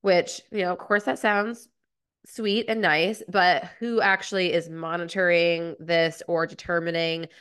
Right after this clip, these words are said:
when the baby calves have received what they need? I'm not really sure. So I'm not really sure how much validity there is to this claim, but that's what they say.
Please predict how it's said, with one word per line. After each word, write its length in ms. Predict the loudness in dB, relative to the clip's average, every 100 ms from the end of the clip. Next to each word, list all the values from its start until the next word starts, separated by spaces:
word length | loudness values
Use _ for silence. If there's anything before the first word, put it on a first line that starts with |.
| _ -10
when 320 | 0 2 2
the 60 | 2
baby 240 | 2 0
calves 480 | -2 -2 0 0 -4
have 300 | -6 -4 -4
received 300 | -6 -8 -6
what 80 | -4
they 120 | -4
need? 360 | -4 -2 -2 -2
I'm 180 | -4
not 120 | -6 -4
really 200 | -4 -4
sure. 440 | -6 -4 -4 -6 _ -20 _
So 460 | -2 6 8 8 6
I'm 240 | 4 2 4
not 220 | 4 2 -6
really 240 | -4 -2 -2
sure 240 | -2 -2
how 320 | -2 0 2
much 300 | 0 -4 -6
validity 320 | -4 -2 0
there 140 | -2 0
is 220 | -2 -4
to 80 | -10
this 120 | -10
claim, 340 | -4 0 2
but 120 | 2 2
that's 160 | 0
what 60 | -2
they 100 | -6
say. 360 | -6 -6 -8